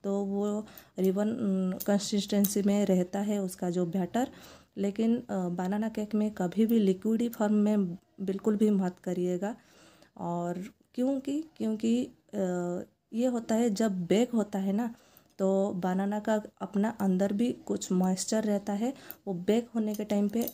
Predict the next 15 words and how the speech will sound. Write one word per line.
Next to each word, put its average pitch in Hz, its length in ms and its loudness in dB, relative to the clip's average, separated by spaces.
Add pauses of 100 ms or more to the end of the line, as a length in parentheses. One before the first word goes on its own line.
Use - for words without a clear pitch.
(120)
अपने 190 340 -2
से 202 140 -4
पानी 190 360 0
रिलीज 196 380 0
करता 180 340 -6
है, 185 160 -4
बनाना 202 320 -2
का 214 120 -2
अंदर 202 200 0
से 208 140 -4
पानी 190 320 0
रिलीज 190 380 2
होता 180 240 -6
है। 196 220 -10 (540)
तो 208 320 -4